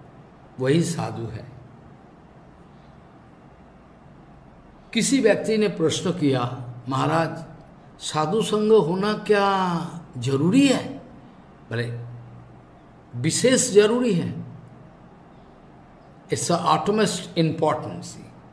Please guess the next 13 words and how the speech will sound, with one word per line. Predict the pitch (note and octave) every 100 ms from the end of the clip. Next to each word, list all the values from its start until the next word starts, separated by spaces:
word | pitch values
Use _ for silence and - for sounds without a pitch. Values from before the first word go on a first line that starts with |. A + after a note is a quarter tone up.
| - - - -
बहुत | D3+ E3+ B3+ C4 G#3
important।" | D#3 - G#2+ - G2+ - - - - - - - - - - - - - - - -
प्रभुपाद | D#3+ D#3 F3
जी | F3
ने | F#3+
बोला, | F3+ F3 E3 D#3+ E3+ - - -
निश्चित | C#3+ - - A3 - - - - - - - - - - - - - - - - -
साधु | - D#3+ D#3+ F#3+
संग | F#3 F#3 F#3
होना | D#3 C#3+ C#3+ E3 - - -
बहुत | C3 D3 C#3+
जरूरी | C3 A#2+ B2 A#2
है। | -